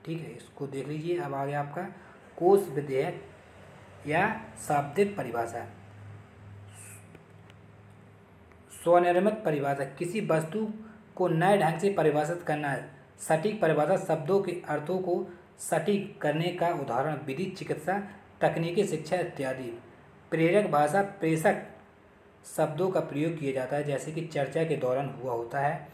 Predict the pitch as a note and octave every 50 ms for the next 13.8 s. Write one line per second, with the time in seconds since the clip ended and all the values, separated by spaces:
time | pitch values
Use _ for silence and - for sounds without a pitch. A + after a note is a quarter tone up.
0 | - - - - - - - - F#3+ D#3 - - - - - - - - B2+ D#3
1 | F#3+ G#3 F3 D#3 - - - E3 E3 F3 G3+ G3+ - - - - - - - -
2 | - - C#3 C3+ C#3 C3+ A2 A#2 C3+ F3+ E3+ - - - - E3 D#3 C#3 C3+ C3+
3 | - D#3 D3+ D#3+ F3 F3 F3 - - - E3+ D#3 D3 D3 D3+ D3+ D#3 D#3 - -
4 | G3+ F3 - - - - - F#3+ F#3+ G3 - - - - - - - - - F#3
5 | E3 - C#3+ C3+ - - F3 D#3+ C#3+ C#3 C#3 C#3+ D3 C#3+ C#3 B2 - - B2+ G#2+
6 | A2 G#2+ G#2+ - - - B2 B2 A#2+ A2+ A#2 A#2 B2 C#3 C#3 C#3+ C#3 C3 A#2+ A#2+
7 | - B2 B2 B2 C#3 C#3 C#3 C3 - - - C3+ - - - - D#3+ D3 D3 D3+
8 | D3+ D3 D3+ C#3+ D3 D#3 D3+ D#3+ D#3+ - - - - - - - - - - -
9 | - - - - - E3+ E3 F3 F3+ F#3 F3+ G#3+ A3 G#3 G3 E3+ D#3 D3+ D3+ D3+
10 | D#3 D#3 F#3 D#3+ C#3+ - - - - - - - - F3+ F#3 G#3 G3+ - - -
11 | G3 G3+ G3 G3 - D#3 D#3 D#3+ E3 G3 G3 G3 F#3 E3 D#3+ D3+ D3+ D#3 D3+ -
12 | F3+ E3+ C#3 B2 - - - - - - - F3+ F3 F3 - D3+ C#3+ C#3+ C#3+ D3+
13 | D#3+ D#3+ E3 C#3+ D3 D3 D3 D3 D#3 E3+ D#3+ E3 F#3 F3+ - -